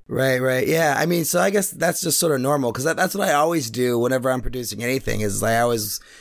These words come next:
you know, just try to figure out, like, you know, how the team wants to best, you know, use the budget that we have, you know, and, like, what they're thinking. And then, like, I can, you know,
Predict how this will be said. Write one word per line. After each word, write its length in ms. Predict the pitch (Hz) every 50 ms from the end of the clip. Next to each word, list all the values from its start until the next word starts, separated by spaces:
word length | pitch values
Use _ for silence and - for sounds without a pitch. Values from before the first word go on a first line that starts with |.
| - -
you 100 | 147 147
know, 320 | 139 123 120 123 131 131 127
just 200 | - 131 131 -
try 120 | - 143 135
to 100 | 139 127
figure 340 | - 131 135 120 131 127 127
out, 200 | 127 123 110 101
like, 320 | 120 120 101 - - -
you 120 | - - 135
know, 140 | 127 117 110
how 640 | 101 120 131 131 127 123 120 120 120 120 113 107 98 110
the 320 | 110 110 123 117 117 110
team 400 | 101 - - 139 135 135 131 123
wants 260 | 117 117 117 110 - -
to 260 | - 120 120 117 110
best, 500 | 110 120 120 117 - - - - - -
you 120 | - 123 117
know, 80 | 113
use 340 | 110 107 110 120 120 113 107
the 100 | 110 110
budget 280 | 95 117 120 117 113 92
that 120 | 104 107
we 120 | 110 110
have, 360 | 104 110 110 110 104 101 - - _ _ - - - -
you 140 | - 120 113
know, 180 | 120 113 113 120
and, 100 | 120 117
like, 180 | 113 107 -
what 140 | 120 123 110
they're 160 | - 117 113
thinking. 420 | - - 123 131 117 - 120 110 110
And 100 | 113 110
then, 140 | 113 113 110
like, 300 | 110 110 110 104 - - - - - -
I 160 | 120 127 139
can, 460 | 117 135 131 127 120 117 113 - -
you 120 | - 139 131
know, 380 | 123 113 110 110 110 110 107